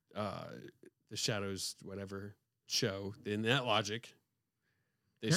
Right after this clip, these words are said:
Speaker 1: survi-, they survived that fall. So,
Speaker 2: So, uh, County Coroner James Kelly immediately began an autopsy on Todd Seas. There were no signs of external or internal trauma of any kind,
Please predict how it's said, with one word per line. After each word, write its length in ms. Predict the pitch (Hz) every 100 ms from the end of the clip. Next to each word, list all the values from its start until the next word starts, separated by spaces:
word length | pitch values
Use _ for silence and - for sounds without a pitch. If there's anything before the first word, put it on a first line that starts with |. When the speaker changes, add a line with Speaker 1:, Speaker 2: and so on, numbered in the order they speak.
| 120
Speaker 1:
survi-, 260 | 120 113 127
they 120 | 143
survived 340 | - 113 98
that 140 | 92 -
fall. 260 | 92 - -
So, 180 | - 73
Speaker 2:
So, 340 | 208 190 104 - _ _ _ _ _ _ _ _ _ _ -
uh, 260 | 147 151 151
County 380 | - 202 277 247
Coroner 540 | - 165 139 123 139
James 440 | 113 139 147 151 -
Kelly 480 | 135 104 92 98 135
immediately 640 | 131 139 160 175 165 147
began 440 | 131 123 127 123 117
an 100 | 110
autopsy 720 | 110 107 123 107 101 117 107
on 240 | 98 95
Todd 300 | 104 95 90
Seas. 480 | - 73 65 - - _ _ _ - _ _ _ _ _ _ _ -
There 140 | 156
were 120 | 143 135
no 320 | 151 208 247
signs 580 | - 175 147 143 143 135
of 160 | 110
external 640 | 120 139 - 151 127 123 117
or 280 | 104 113
internal 540 | - 131 135 135 127 123
trauma 580 | - 117 107 95 95 104
of 140 | 104
any 300 | 104 120 170
kind, 540 | 147 131 113 104 104